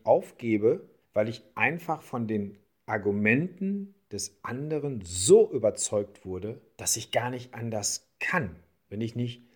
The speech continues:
ein kleiner, verbohrter Ziegenbock bleiben möchte.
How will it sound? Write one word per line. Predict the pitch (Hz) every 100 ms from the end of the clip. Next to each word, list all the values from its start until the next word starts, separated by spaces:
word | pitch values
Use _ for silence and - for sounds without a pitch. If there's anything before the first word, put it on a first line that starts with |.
| _ _
ein | 90
kleiner, | - 107 98 113 120 120 120 120 _ _ _
verbohrter | 101 87 - 101 107 113 104 104 _ _ _
Ziegenbock | - 113 120 113 110 101 90 -
bleiben | 82 78 76 71
möchte. | - -